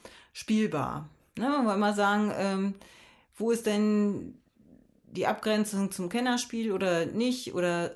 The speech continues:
und da finde ich einfach, da ist auch für Leute, die einfach so, äh,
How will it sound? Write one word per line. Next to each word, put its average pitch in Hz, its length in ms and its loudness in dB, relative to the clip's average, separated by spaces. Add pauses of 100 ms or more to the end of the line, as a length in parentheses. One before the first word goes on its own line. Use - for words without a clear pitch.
und 196 160 0
da 196 60 -2
finde 233 240 0
ich 226 160 -2
einfach, 202 340 0
da 190 160 -2
ist 240 340 -2
auch 190 180 -2
für - 180 -4
Leute, 202 560 2
die 196 320 -4
einfach 185 340 -4
so, 170 380 -4
äh, 170 220 -2